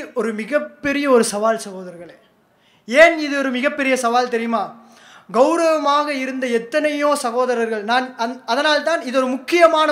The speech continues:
ஒரு சவால். இந்த சவாலை நாம் எப்படி எதிர்கொள்ள வேண்டும் என்று சொன்னால்,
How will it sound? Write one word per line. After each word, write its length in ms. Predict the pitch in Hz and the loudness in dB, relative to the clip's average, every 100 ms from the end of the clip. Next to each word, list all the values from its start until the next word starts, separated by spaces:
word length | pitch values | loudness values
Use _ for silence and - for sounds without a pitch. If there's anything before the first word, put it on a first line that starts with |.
| 262 | 0
ஒரு 100 | 233 | 0
சவால். 260 | 233 240 233 | -2 0 -2
இந்த 140 | 254 277 277 | -4 -4 -2
சவாலை 360 | 311 339 320 302 | 0 2 0 -2
நாம் 160 | 277 247 | -4 -4
எப்படி 240 | 254 320 269 | -4 -2 0
எதிர்கொள்ள 340 | 254 277 247 220 196 | 0 -2 -4 -4 -6
வேண்டும் 240 | 170 156 _ _ _ _ _ | -10 -20 _ _ _ _ _
என்று 280 | 226 302 302 285 | 4 4 4 -4
சொன்னால், 320 | 247 247 | 0 0